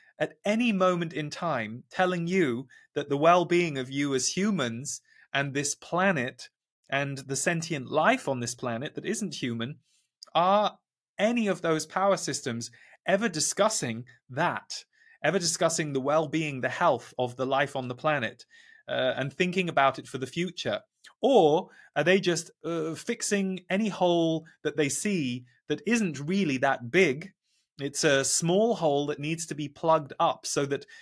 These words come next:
certain groups can survive or certain things won't fall apart. But the bigger question is to notice how, mm, a great lack of future vision for any of you is ever discussed.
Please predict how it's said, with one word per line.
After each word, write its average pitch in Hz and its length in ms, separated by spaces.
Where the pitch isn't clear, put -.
certain 151 480
groups 139 460
can 139 160
survive 131 520
or 120 120
certain 135 340
things 135 240
won't 123 220
fall 127 180
apart. 120 440
But 180 180
the 185 60
bigger 254 280
question - 400
is 143 160
to 147 100
notice 160 600
how, 143 520
mm, 139 300
a 147 80
great 175 400
lack 160 560
of 131 480
future 180 560
vision 131 580
for 151 240
any 196 240
of 123 100
you 117 200
is 120 160
ever 147 180
discussed. - 760